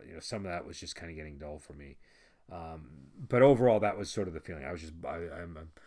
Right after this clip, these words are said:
sort of bored with, with, with that movie more quickly than I am with Seed of Chucky or, um, or Cult of Chucky. Uh, I, I think it would be really hard to get bored during Seed of Chucky. Like, you might experience a lot of things. You might roll your eyes. You might,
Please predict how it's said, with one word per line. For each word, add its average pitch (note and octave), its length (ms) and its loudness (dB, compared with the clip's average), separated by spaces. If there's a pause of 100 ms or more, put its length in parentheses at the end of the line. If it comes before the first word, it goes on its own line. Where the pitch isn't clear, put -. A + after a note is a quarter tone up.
(160)
sort G#2+ 180 -2
of E2+ 120 -8
bored F2+ 480 -4 (420)
with, - 340 -12 (120)
with, F#2 300 -12
with F2+ 160 -12
that E2 240 -6
movie D#2 400 -12 (300)
more F2+ 180 -6
quickly - 360 -10
than D#2+ 120 -10
I D2+ 120 -8
am C#2+ 220 -12
with C#2 140 -14 (360)
Seed E2+ 260 -10
of D2+ 80 -14
Chucky C#2 480 -12
or, C2 440 -14
um, A#2 320 -18 (500)
or - 280 -14
Cult F2 240 -10
of D#2+ 60 -12
Chucky. - 420 -18 (460)
Uh, F2 40 -10
I, D#2 400 -8 (100)
I - 60 -10
think - 100 -6
it A#2+ 80 2
would G#2+ 120 0
be G2 160 -4 (180)
really B2+ 280 8
hard F#2+ 260 -2
to F2 60 -8
get F2 260 -8
bored E2+ 360 -4
during D#2 320 -8
Seed E2 200 -10
of D2 60 -14
Chucky. D#2 120 -12
Like, F2 140 -10
you C3 140 2
might A2+ 360 0
experience F2 440 -10
a D#2+ 60 -8
lot F2 240 -6
of D2+ 60 -12
things. C2 260 -16
You A2 60 -6
might G#2+ 180 -4
roll F#2 160 -8
your E2 180 -6
eyes. G#2 440 -2 (440)
You A2+ 140 0
might, F#2 320 -8